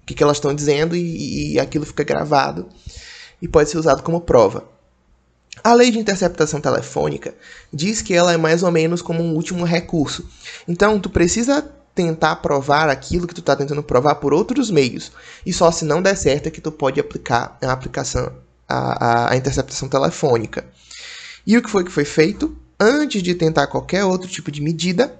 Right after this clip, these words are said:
foi direto feita a interceptação telefônica. E o ex-juiz Sérgio Moro sabia que isso era ilegal, e mesmo assim ele fez. No caso específico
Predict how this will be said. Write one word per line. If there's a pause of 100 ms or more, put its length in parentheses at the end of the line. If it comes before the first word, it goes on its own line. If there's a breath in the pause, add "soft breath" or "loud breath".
(120)
foi
direto
feita
a
interceptação
telefônica. (380 loud breath)
E
o
ex-juiz
Sérgio
Moro
sabia
que
isso
era
ilegal, (260 loud breath)
e
mesmo
assim
ele
fez. (1040)
No
caso
específico